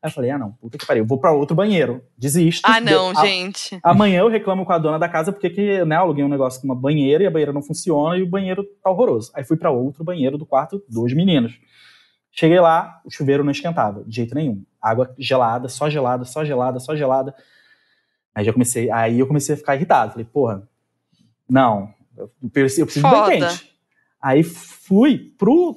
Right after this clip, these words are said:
Speaker 1: andar lá de cima, que a gente não tinha nem ido, que era um andar que eu nem sabia que existia até chegar no lugar. Quando a gente chegou no andar lá de cima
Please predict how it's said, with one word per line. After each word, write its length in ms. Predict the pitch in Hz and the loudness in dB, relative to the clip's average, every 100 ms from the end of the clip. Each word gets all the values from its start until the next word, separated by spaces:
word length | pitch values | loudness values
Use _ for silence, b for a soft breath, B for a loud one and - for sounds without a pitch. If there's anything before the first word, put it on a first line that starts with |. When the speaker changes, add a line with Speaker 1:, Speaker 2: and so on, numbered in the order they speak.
| _ | _
Speaker 1:
andar 340 | 143 139 117 117 | -2 2 2 0
lá 80 | 110 | -6
de 100 | - | -2
cima, 260 | 202 214 | 2 2
que 80 | 165 | 2
a 40 | |
gente 240 | 156 170 180 | 0 0 2
não 120 | 220 | 2
tinha 160 | 233 262 | 2 0
nem 240 | 294 302 | 2 2
ido, 320 | 285 143 107 - _ | 2 0 -4 -10 _
que 100 | 123 | 0
era 120 | 127 | 2
um 120 | 156 | 2
andar 300 | 151 135 135 - | 0 0 -2 -4
que 40 | |
eu 60 | 175 | -6
nem 160 | 170 | -6
sabia 240 | 170 196 202 | -4 -4 -2
que 80 | |
existia 480 | 202 202 - 208 262 | -2 -4 -4 0 2
até 220 | 233 202 | 2 -2
chegar 240 | 202 208 214 | -2 -4 -2
no 80 | 233 | 2
lugar. 320 | 254 127 - b b b b b b _ | 2 0 -8 b b b b b b _
Quando 160 | 302 294 | 0 2
a 20 | |
gente 160 | 190 | 2
chegou 240 | - 120 117 | 0 -2 -2
no 80 | 110 | -2
andar 180 | 104 | -2
lá 120 | 101 98 | -4 -8
de 100 | - | -8
cima 420 | - 147 107 | 0 2 2